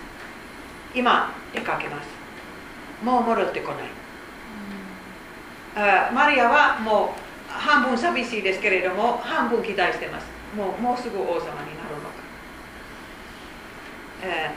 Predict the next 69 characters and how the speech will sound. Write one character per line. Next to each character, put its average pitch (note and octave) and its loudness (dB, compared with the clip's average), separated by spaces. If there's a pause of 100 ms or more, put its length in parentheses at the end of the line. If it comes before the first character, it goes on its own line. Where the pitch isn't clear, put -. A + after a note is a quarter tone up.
(840)
ー、 - -6
カ D#4 4
ペ D4+ 6
ナ G#3 8
ウ F3+ 2
ム F3 -2
と F#3+ 2
い F3 4
う、 E3 -2
そ F#3+ -2
の、 E3+ -2 (1040)
湖 G#3 0
の F3 0
近 F3+ 2
く F3+ 0
の E3+ 0
町 F3+ -2
に D3+ -6 (480)
行 G#3 -6
か G3+ 4
れ F3 4
ま E3+ 0
す - -6
け F3+ -2
れ D#3+ 2
ど F3 0
も、 A3 0
そ F4 2
れ F#4+ 4
か - 6
ら G#3 6 (400)
マ B3+ 6
リ A#3 6
ア F#3 6
は A#3+ 6 (1200)
奇 A#3 -2
跡 A3+ 4
の F#3 4
話 F3+ 0
を E3 0 (420)
聞 G#3 0
い - 0
て、 D#3+ 2 (680)
え C#3+ -6
ー、 G#3+ 0
嬉 F#3 4
し D3+ -8
い C#3+ -8
で - -10
す。 - -12 (200)
ま C4 8
あ、 C4 6
最 G#4+ 4
初 C#4+ 2
の A#3 4
奇 A#3 0 (100)
跡 F#3+ 2
は F#3+ 6
マ A#3 4
リ A3 4
ア G#3+ 4
も D4 4
見 G3 2
ま D#3+ 0
す。 - -6
カ G#3 4
ナ F3 4
ン E3 -2
の、 D#3+ -2